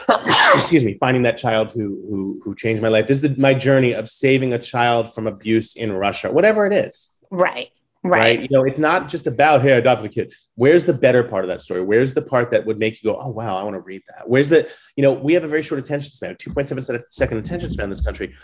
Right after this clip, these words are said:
Speaker 1: So what can you do to make, um, the, the re-, the reporter or the person or the reader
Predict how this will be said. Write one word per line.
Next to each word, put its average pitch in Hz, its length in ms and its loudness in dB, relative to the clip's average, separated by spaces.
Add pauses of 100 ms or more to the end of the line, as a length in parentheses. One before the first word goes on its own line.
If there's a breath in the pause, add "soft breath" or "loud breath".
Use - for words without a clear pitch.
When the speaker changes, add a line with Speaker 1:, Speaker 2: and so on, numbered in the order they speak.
(140 soft breath)
Speaker 1:
So 120 220 2
what 117 400 0
can 156 200 0
you 135 140 0
do 123 300 0
to 123 160 -8
make, 123 520 0 (440)
um, 107 500 -2 (140)
the, 107 580 -6 (100)
the 104 220 -10
re-, 107 180 -10 (120)
the 104 80 -16
reporter 143 440 4
or 117 120 2
the 104 60 -4
person 127 300 -2
or 110 40 -2
the 101 80 -4
reader 113 320 -2